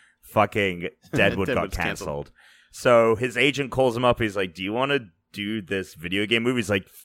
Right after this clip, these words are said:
Speaker 1: <laughs> he, he, there's a quote where he's like, "I just bought a fucking house. Have you not seen? My T V show is fucking canceled." Yes.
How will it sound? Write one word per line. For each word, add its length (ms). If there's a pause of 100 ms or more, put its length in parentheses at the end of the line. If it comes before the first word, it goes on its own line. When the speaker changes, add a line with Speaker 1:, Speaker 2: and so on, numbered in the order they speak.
Speaker 1:
<laughs> 200
he, 400
he, 260
there's 200
a 20
quote 240
where 80
he's 140
like, 200 (460)
"I 140
just 380
bought 220
a 60
fucking 600
house. 520
Have 160
you 140
not 240
seen? 420
My 200
T 280
V 160
show 300
is 160
fucking 500
canceled." 600
Yes. 500